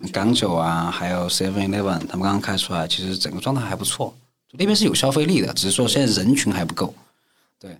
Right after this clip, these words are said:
就是他们的那个客户画像是非常精准。如果说我们需要那家店的话，从设计上来讲啊，包括产品定位，可能不会有那么多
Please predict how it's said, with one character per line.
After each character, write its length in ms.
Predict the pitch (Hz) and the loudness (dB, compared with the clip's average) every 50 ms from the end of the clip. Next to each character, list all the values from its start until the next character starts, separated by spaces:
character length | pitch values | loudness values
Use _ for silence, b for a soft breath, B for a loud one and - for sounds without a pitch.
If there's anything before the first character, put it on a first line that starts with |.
| _ _ _ _ | _ _ _ _
就 80 | - 107 | -12 -6
是 20 | |
他 140 | 107 - 131 | -2 2 4
们 140 | 139 151 151 | 6 6 6
的 360 | 135 127 113 107 104 98 87 95 | 6 6 4 4 2 0 0 0
那 120 | 110 113 | -2 -2
个 220 | 107 104 98 95 92 | 0 0 -2 -2 -2
客 240 | - - - 127 113 | -4 0 2 2 4
户 160 | 123 117 113 | 4 2 2
画 160 | 127 110 104 | 4 2 2
像 160 | - 117 107 | 2 2 2
是 100 | 101 107 | 0 0
非 140 | 95 98 107 | 0 2 2
常 120 | 107 107 | 2 2
精 200 | 104 - 107 113 | 2 2 2 2
准。 160 | 110 104 - - - - | 2 0 -2 -6 -10 -10
如 120 | 92 98 113 | -8 -2 0
果 80 | 139 | 0
说 140 | 123 127 147 | 2 2 2
我 40 | 107 | 2
们 60 | 87 87 | 2 2
需 60 | - 110 | 2 2
要 60 | 110 | 2
那 40 | 113 | 2
家 140 | 113 113 117 | 2 0 0
店 160 | 117 135 107 | 0 -2 -2
的 80 | - - | -2 -4
话， 240 | 87 80 73 - b b b b b b b b b b | -6 -6 -8 -8 b b b b b b b b b b
从 160 | - 87 87 | -6 -4 -2
设 180 | - - 165 160 | 0 2 2 4
计 120 | 147 135 | 2 2
上 120 | 127 127 107 | 2 2 0
来 120 | 107 104 | 0 0
讲 160 | - - - | -2 -4 -6
啊， 260 | - - - - - - | -12 -14 -12 -10 -8 -4
包 120 | - 98 | -2 0
括 160 | 95 92 87 | 2 2 2
产 180 | 87 - 98 107 | 2 2 2 2
品 100 | 92 82 | 2 2
定 160 | 85 101 104 104 | 2 2 2 2
位， 160 | 95 82 78 | 2 2 -2
可 180 | - - 98 95 | -4 -4 -2 0
能 100 | 87 90 85 | 0 0 0
不 100 | 85 85 | 0 -2
会 160 | 113 104 95 | -2 -2 -2
有 160 | 90 82 78 | -4 -10 -16
那 60 | 80 87 | -18 -20
么 80 | 90 87 | -20 -20
多 100 | 82 85 | -20 -20